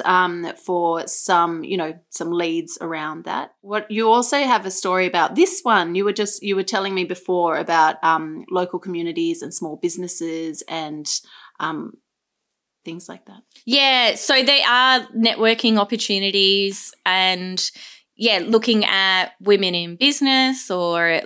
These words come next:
Speaker 2: um, local business networking events that are close to you as well. So there were some meetups that were happening when I sort of was, you know, in the community in Ballarat. Um,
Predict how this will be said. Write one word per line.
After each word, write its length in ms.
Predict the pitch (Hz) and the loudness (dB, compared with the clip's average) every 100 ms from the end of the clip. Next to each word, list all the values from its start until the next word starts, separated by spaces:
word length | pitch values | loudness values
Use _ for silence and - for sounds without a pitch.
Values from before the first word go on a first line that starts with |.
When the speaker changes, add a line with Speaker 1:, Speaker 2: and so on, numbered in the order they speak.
| - | 0
Speaker 2:
um, 320 | 175 165 170 - | 0 0 -4 -4
local 1160 | 180 180 190 - 196 185 180 180 180 180 - _ | 2 2 0 -2 -2 -2 -4 -6 -8 -8 -12 _
business 800 | 208 202 202 180 180 - - - _ | 0 2 2 0 -2 -6 -8 -12 _
networking 520 | 202 196 190 190 190 180 | -6 0 0 -2 -6 -6
events 640 | 175 180 180 - - - - - - - - | 0 0 0 -6 -8 -8 -12 -20 -20 -12 -4
that 120 | 190 | 0
are 360 | 185 180 175 - | 2 4 2 -2
close 400 | - 190 190 - | -2 0 0 -4
to 100 | 196 | -2
you 340 | 196 196 190 | 0 2 0
as 220 | 175 170 | -2 -4
well. 540 | 202 196 190 190 190 190 | 0 2 2 2 -2 -6
So 680 | - 185 175 175 175 175 180 _ _ _ | -6 -4 -2 -2 -2 -4 -10 _ _ _
there 80 | 202 | -6
were 80 | 190 | -4
some 260 | - 202 190 | -2 0 2
meetups 580 | 190 185 180 - - | 2 2 2 0 -6
that 120 | - 147 | -4 -2
were 140 | 175 | -2
happening 540 | 175 175 185 175 170 | -2 -4 -6 -8 -10
when 120 | 165 156 | -10 -8
I 260 | 156 165 _ | -8 -10 _
sort 240 | - 180 165 | -10 -8 -6
of 180 | 165 - - _ _ _ _ _ _ - | -10 -12 -20 _ _ _ _ _ _ -8
was, 460 | 170 170 - - - | -8 -6 -8 -10 -14
you 120 | - 175 | -12 -10
know, 200 | 160 180 _ | -10 -14 _
in 260 | - 190 185 | -4 -4 -4
the 80 | 170 | -10
community 600 | 180 170 175 170 170 170 | -12 -10 -10 -8 -8 -4
in 60 | |
Ballarat. 460 | 170 170 170 165 - | -2 -2 0 0 0
Um, 420 | 170 170 170 170 | 0 -2 -4 -12